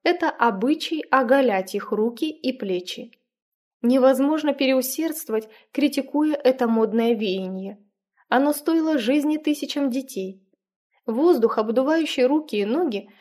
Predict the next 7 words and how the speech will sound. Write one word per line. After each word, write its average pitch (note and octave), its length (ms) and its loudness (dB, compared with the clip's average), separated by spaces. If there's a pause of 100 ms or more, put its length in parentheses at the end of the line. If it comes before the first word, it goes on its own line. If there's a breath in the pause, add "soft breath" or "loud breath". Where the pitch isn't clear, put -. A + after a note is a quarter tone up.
(120)
продувающий D4 640 2
подмышки, A3 920 -2 (200 soft breath)
переохлаждает A#3+ 960 4
эти B3+ 180 0
чувствительные A#3 720 -2
части B3+ 400 -2
тела, D4+ 420 -6